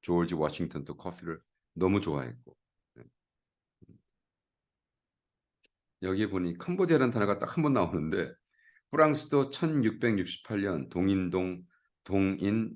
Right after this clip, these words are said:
동인도 회사를 차리고 향신료 전쟁에 뛰어들었다. 그리고 어, 모리셔스, 기니, 도미니카, 캄보디아, 라오스, 베트남을 식민 지배하며 부를 참겼다. 특히 서인도 제도에서는 사탕수수를 잃어 설탕 무역을 벌였다.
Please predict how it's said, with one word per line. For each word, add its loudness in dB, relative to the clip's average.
동인도 4
회사를 0
차리고 -2
향신료 -2
전쟁에 -4
뛰어들었다. -4
그리고 -2
어, -8
모리셔스, 0
기니, -2
도미니카, -2
캄보디아, -2
라오스, 0
베트남을 0
식민 0
지배하며 -2
부를 -2
참겼다. -8
특히 -6
서인도 2
제도에서는 -2
사탕수수를 -6
잃어 -10
설탕 -6
무역을 -2
벌였다. -10